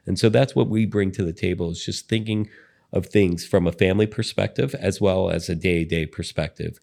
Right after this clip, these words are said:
and kind of explain that to our clients so they can understand what their life is gonna live like. Because South Florida, it, we're a different beast here. It, it is a very unique area that no other place is like.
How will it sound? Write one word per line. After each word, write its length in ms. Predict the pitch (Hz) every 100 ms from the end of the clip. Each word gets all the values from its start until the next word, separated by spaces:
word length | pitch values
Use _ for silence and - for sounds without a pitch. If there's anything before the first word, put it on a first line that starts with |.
| _ 98
and 120 | 98
kind 200 | 104 95
of 80 | 95
explain 560 | 78 - - 113 113
that 240 | 104 98 -
to 120 | 110
our 140 | 104
clients 500 | - 104 98 85 78
so 140 | - 85
they 160 | 87
can 140 | 85 85
understand 640 | 95 87 - 95 87 78
what 260 | 87 85 82
their 220 | 90 95
life 400 | 90 87 95 - -
is 140 | 90
gonna 180 | 95 80
live 260 | 85 87
like. 260 | 87 78 -
Because 360 | - 104 87 - - _ _
South 320 | - 127 127
Florida, 460 | 120 123 127 156 147 _ _ _ -
it, 240 | 110 113 -
we're 340 | 101 117 120
a 60 | 95
different 300 | 90 87 67
beast 320 | 71 - -
here. 300 | 71 82 104 -
It, 180 | 113
it 380 | - 117 120 117
is 460 | - 95 90 90 - - _ _ _ _ _ _
a 120 | 98 98
very 360 | 90 101 110
unique 480 | 110 98 90 87 -
area 440 | - 87 90 95 95
that 300 | 80 78 - -
no 460 | - - 92 90
other 180 | 92 90
place 480 | 87 - 82 82 -
is 220 | - 82
like. 400 | 82 85 - -